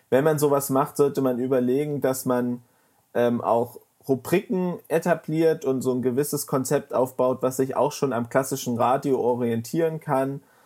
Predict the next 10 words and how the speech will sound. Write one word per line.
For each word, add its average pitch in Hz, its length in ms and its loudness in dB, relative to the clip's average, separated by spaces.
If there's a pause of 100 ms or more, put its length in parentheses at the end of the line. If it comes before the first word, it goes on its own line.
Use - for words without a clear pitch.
(200)
Ähm, 117 600 2 (320)
die 127 200 2
Konzepte 139 480 2
sind 143 180 0
ja 139 100 4
nicht 131 200 -2
schlecht. 143 320 2
Der 117 100 4
einzige 131 320 0
Unterschied 135 640 0